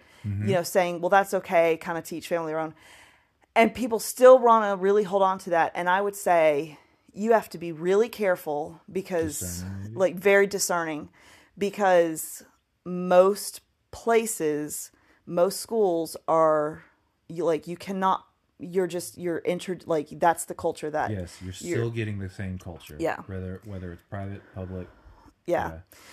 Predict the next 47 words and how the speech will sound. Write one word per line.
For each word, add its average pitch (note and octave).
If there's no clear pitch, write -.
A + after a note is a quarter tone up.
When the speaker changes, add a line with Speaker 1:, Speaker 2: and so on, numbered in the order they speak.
Speaker 2:
So, G3+
I D#3
mean, F#3+
it's D#3+
just F#3
the F3+
exposure F3
to D#3+
chil-, E3
for -
children, E3
and, D#3
and D#3
we're E3+
meant D#3
as D3+
parents E3
to D#3
raise F3+
them F3
and D#3+
protect E3+
them. D#3+
And D3+
we, F3+
if E3+
you, F#3+
like, E3+
so A#3+
when B3
you B3
send B3+
them, A#3+
basically, A3+
like, F#3+
at E3+
this G3+
day F#3+
and F#3+
age, G#3+
if F#3
you A3+
send B3+
your A#3+
children G#3
to A#3+
school, G#3+